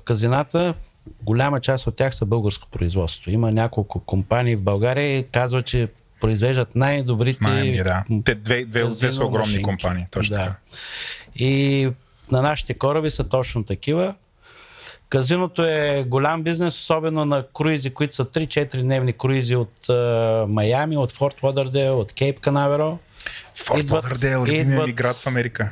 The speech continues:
Speaker 2: На мен.
Speaker 1: идват
Speaker 2: Малката Венеция.
Speaker 1: пасажирите за кратко, каквото са сложили в джоба, искат да го оставят на кораба и не се спират с игрите. Единственото ограничение е, че кораба трябва да е на поне три мили от брега,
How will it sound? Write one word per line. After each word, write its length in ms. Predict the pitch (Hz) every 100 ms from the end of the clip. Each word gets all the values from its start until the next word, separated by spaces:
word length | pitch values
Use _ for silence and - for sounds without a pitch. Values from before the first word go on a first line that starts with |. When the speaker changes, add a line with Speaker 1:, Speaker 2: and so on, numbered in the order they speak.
| - -
Speaker 2:
На 80 | 113
мен. 100 | 131
Speaker 1:
идват 240 | 143 135
Speaker 2:
Малката 300 | 131 120 -
Венеция. 200 | 127 127
Speaker 1:
пасажирите 480 | 131 143 151 147 147
за 160 | 127 131
кратко, 840 | - 151 170 - - 190 208 208 - _ -
каквото 380 | 135 - 170
са 120 | - 147
сложили 420 | 160 160 147 151
в 80 | 127
джоба, 360 | 151 165 175
искат 300 | 151 - 139
да 100 | 123
го 80 | 123
оставят 440 | 117 - 131 120
на 120 | 120 110
кораба 600 | 127 135 143 156 180 139
и 180 | 143 160
не 120 | 156
се 180 | 135 143
спират 360 | - - 117 104
с 200 | 98 -
игрите. 440 | 107 151 - 180 - - - 113 -
Единственото 600 | 127 160 - 160 143 139
ограничение 540 | 127 123 120 156 160
е, 40 | 156
че 160 | -
кораба 300 | - 139 135
трябва 300 | 139 135 131
да 100 | 123
е 60 | 135
на 140 | 131
поне 340 | 123 - 120 127
три 220 | - 127
мили 220 | 120 127
от 160 | 123 104
брега, 340 | 104 101 110